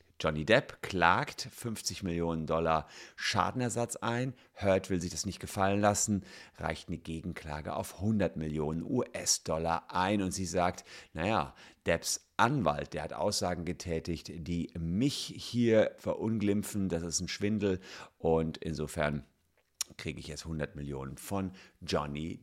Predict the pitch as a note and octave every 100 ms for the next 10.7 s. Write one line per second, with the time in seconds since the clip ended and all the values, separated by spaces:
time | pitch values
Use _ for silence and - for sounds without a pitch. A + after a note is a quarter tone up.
0 | - - - - F#2+ G#2 C3+ C#3 C3+ C3
1 | B2+ F#2+ - - - G2+ F#2 E2+ E2 D#2
2 | - - F#2+ E2+ E2+ - B2 A#2+ G2+ E2+
3 | F#2+ - F2 D#2+ E2+ F#2+ F#2 F2 E2 F#2
4 | F2 - D2+ - - F#2+ B2 - F#2+ -
5 | F#2+ E2+ - - - - - F2+ - F#2
6 | F2+ F2 - E2 D#2 D#2 - - - -
7 | D2+ C#2+ - - - - - - G#2 A#2+
8 | A#2 - F2 F#2 F#2 F2 - E2+ - _
9 | _ - - - - - A2 C3+ A2+ G2+
10 | G2 F#2+ G#2+ A2+ - F#2